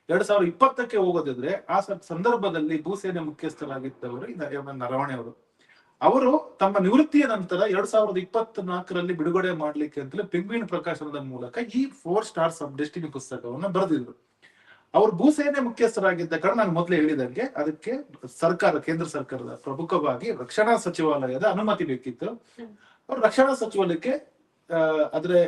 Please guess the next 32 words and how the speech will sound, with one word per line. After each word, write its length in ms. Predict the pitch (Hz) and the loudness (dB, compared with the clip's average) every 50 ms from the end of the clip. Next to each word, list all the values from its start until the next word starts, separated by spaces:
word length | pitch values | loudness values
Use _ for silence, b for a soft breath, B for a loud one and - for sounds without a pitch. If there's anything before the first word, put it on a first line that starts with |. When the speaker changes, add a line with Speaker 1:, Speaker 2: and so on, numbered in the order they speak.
| 170 - - - | 2 -4 -10 -4
Speaker 1:
ಬ-, 320 | 156 156 156 151 147 143 139 135 | 0 0 2 2 0 0 -2 -4
ಅದರ 240 | 139 139 156 156 151 143 143 175 | -4 -2 0 0 0 0 2 4
ಮೂಲ 160 | 247 262 254 | 6 6 6
ಪ್ರತಿ 300 | - - 170 - - 151 | 4 2 -4 -2 2 2
ಏನು 160 | 151 147 147 | 2 2 0
ಅಂತ 120 | 143 131 | -4 -8
ಬರುತ್ತಲ್ಲ, 500 | 127 120 127 120 117 - - - - - | -8 -8 -6 -8 -8 -8 -10 -12 -10 -8
ಅವರು 420 | 113 117 120 123 123 - - 120 - - | -8 -8 -8 -10 -12 -14 -14 -12 -6 -2
ಕೈಯಲ್ಲಿ 300 | 147 151 175 180 180 165 | 2 4 4 4 4 2
ಬರೆದಿದ್ದು 400 | 151 147 143 131 131 127 190 196 | 0 -2 -2 -4 -6 -4 -4 -4
ಅಥವಾ 180 | - 127 - | -4 -4 -4
ಟೈಪ್ 260 | 175 175 175 170 - | -4 -4 -4 -2 -2
ಮಾಡಿದ್ದು, 400 | 165 151 139 127 123 - 165 170 | -4 -4 -4 -6 -6 -8 -8 -6
ಅದರ 100 | 170 156 | -4 -4
ಮೂಲ 300 | 151 143 165 220 262 254 | -4 -2 0 2 4 4
ಪ್ರತಿಯನ್ನ, 560 | 220 - 170 151 - - 147 139 131 135 160 196 | 2 2 -2 -6 -4 -4 -4 -4 -4 -6 -6 -6
ಅದರ 200 | 196 - 143 127 | -4 -4 -4 -2
ಡ್ರಾಫ್ಟ್ 400 | 123 139 147 - 254 - - 220 | 2 4 4 4 4 2 0 -2
ಅನ್ನ 140 | 156 156 | 0 0
ಅವ್ರು 140 | 180 175 160 | -2 -4 -4
ಕಳಿಸಿದ್ರು. 560 | - 151 143 131 - 160 139 - - - - _ _ - _ _ _ _ _ _ _ _ _ _ _ _ _ - | -4 -4 -6 -4 -2 -4 -4 -4 -8 -16 -20 _ _ -20 _ _ _ _ _ _ _ _ _ _ _ _ _ -2
ಅದು 180 | 156 160 190 | 2 4 6
ಎರಡ್ 220 | 185 175 190 233 262 | 6 8 6 6 6
ಸಾವಿರದ 240 | - 254 220 196 190 | 4 4 4 2 0
ಇಪ್ಪತ್ನಾಲ್ಕಕ್ಕೆ 640 | 185 - 220 214 - 202 196 190 180 180 170 - 170 | 2 2 2 2 2 0 -2 -2 0 -2 -2 -2 -2
ಪ್ರಕಟ 180 | 160 170 160 | -2 -2 -2
ಆದ್ಮೇಲೆ 220 | 160 156 - 247 214 | -2 0 0 0 0
ಅದು 120 | 170 175 | 0 0
ಮೊದಲೇ 260 | 160 170 175 233 247 | 2 4 4 6 4
ಕಳಿಸಿದ್ರು 460 | 233 - - - - 156 151 143 139 151 | 4 2 0 -4 -2 -2 -2 -2 -4 -4
ಅಂತ 100 | 165 214 | -6 -4
ನಾವು 240 | 214 196 151 156 | -4 -2 -2 -2